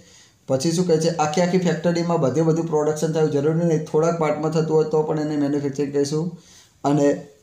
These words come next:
જે product બનાવો છો એ પૂરેપૂરી manufacturing થયું જરૂરી નથી કે એમાંથી થોડીક product પણ manufacturing થતી હોય તો પણ એને મેન્યુફેક્ચરિંગ જ કહેવાશે.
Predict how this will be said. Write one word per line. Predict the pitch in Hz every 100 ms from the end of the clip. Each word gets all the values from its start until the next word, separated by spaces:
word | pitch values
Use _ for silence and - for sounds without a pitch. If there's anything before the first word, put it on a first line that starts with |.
| -
જે | 139 180
product | 170 151 180 196
બનાવો | 165 160 160
છો | 160
એ | 165
પૂરેપૂરી | 165 156 165 165 165
manufacturing | 156 147 160 156 160 160 160
થયું | 156
જરૂરી | 143 139 151 151
નથી | 147 139 147
કે | 151
એમાંથી | 139 139 139 147
થોડીક | 160 - 151 165 175
product | 151 147 151
પણ | 156 160
manufacturing | 143 143 151 147 147 139 139
થતી | 139 139
હોય | 143
તો | 135 143
પણ | 151 147
એને | 143 139 151 175 - _ _ _ - -
મેન્યુફેક્ચરિંગ | 135 139 147 147 147 143 143
જ | 139
કહેવાશે. | 135 135 135 156 -